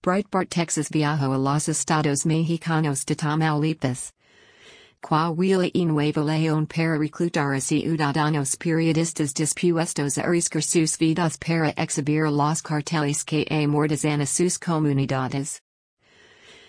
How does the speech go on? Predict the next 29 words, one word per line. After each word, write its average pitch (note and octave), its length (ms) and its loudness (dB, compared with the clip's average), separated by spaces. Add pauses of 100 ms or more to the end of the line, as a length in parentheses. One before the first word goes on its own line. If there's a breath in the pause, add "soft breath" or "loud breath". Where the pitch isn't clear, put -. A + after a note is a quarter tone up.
(160 loud breath)
Los F3+ 320 0
escritores D#3+ 920 0
recibirían D#3 800 0
una F3+ 240 2
muerte D#3 440 0
segura C#3+ 480 0
a B2+ 40 2
manos D3+ 480 0
de D3 100 0
los D3 280 2
carteles D3+ 680 -2
que D#3+ 280 0
operan D3 440 0
en D3+ 100 2
esas D3+ 420 -2
áreas, D#3+ 400 0
incluyendo D#3 640 2
el D#3 260 -2
cartel D3+ 460 0
del C#3 220 2
Golfo D3+ 480 0
y D3 140 0
los C#3+ 280 2
Zetas, C#3 400 0
si D#3+ 280 0
no D#3 140 2
usaran D3+ 520 2
un D3 160 2
seudónimo. C#3+ 880 0